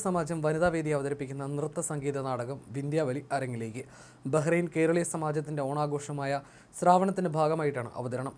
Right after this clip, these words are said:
മലയാള താരസംഘടനയായ അമ്മയുടെ പ്രഥമ വനിതാ പ്രസിഡന്റും നടിയുമായ ശ്വേത മേനോൻ പരിപാടിയിൽ മുഖ്യ അതിഥിയാകും.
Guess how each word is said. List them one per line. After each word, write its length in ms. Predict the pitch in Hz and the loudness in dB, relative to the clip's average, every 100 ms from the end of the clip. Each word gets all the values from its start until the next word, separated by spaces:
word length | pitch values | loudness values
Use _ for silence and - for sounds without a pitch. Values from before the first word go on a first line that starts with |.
| 170 | 2
മലയാള 280 | 185 214 214 214 | 8 10 10 8
താരസംഘടനയായ 680 | 175 180 190 160 156 151 151 151 151 | 6 6 0 -2 -2 -2 -2 -2 -4
അമ്മയുടെ 300 | 156 156 156 | -2 -2 -2
പ്രഥമ 260 | 147 151 143 | -4 -4 -4
വനിതാ 240 | 143 143 147 | -2 -2 -4
പ്രസിഡന്റും 440 | - 127 139 139 170 - - - - | -4 -6 -6 -6 -8 -10 -20 -12 0
നടിയുമായ 380 | 165 175 165 160 156 | 2 2 2 0 0
ശ്വേത 220 | 160 170 165 | 0 2 2
മേനോൻ 200 | 135 139 147 | -2 -4 -2
പരിപാടിയിൽ 360 | 139 143 156 151 | 0 2 0 -4
മുഖ്യ 300 | 147 160 123 | -4 -4 -4
അതിഥിയാകും. 460 | 113 120 113 110 | -4 -6 -6 -8